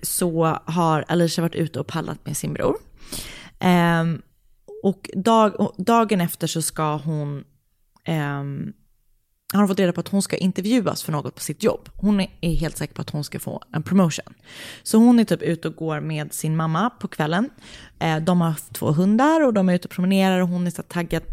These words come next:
inför den här intervjun och du vet, de så här pratar och mamman har tydligen sagt typ så här: "Det här är din sommar, det här, så här, du förtjänar verkligen det här, det kommer gå så bra för dig."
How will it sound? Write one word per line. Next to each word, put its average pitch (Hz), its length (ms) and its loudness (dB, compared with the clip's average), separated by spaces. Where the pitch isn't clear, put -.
inför 165 280 0
den 165 40 -2
här 165 80 -4
intervjun 277 640 2
och 233 80 2
du 180 40 -2
vet, 165 160 -2
de 165 160 -4
så - 100 -6
här - 60 -10
pratar 165 440 0
och 165 60 0
mamman 175 340 2
har 160 80 -4
tydligen - 240 -8
sagt - 180 -14
typ - 140 -12
så - 80 -10
här: - 200 -8
"Det 180 80 -2
här 175 220 0
är 143 160 -6
din 160 500 -2
sommar, 170 460 2
det - 80 2
här, 175 160 2
så 165 80 4
här, 170 60 6
du 160 140 2
förtjänar - 580 0
verkligen - 280 -8
det - 60 -4
här, - 180 -4
det - 80 -6
kommer 175 180 0
gå 156 120 -2
så 165 320 -4
bra 156 200 -6
för - 100 -16
dig." - 240 -2